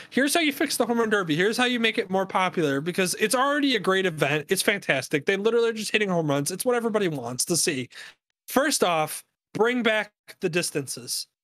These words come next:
The, the fact that that wasn't a thing in the home run derby, stupid.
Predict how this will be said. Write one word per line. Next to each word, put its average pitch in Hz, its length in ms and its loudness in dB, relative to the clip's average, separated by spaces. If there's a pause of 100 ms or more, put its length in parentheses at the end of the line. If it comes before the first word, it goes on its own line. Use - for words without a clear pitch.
(120)
The, 190 320 -2 (200)
the 185 100 -2
fact 233 280 0
that 247 120 -2
that 208 120 0
wasn't 202 300 -2
a 190 40 -2
thing 196 240 -2
in 202 100 -4
the 190 80 -4
home 202 100 -4
run 202 100 -2
derby, 220 340 -2 (200)
stupid. - 540 -4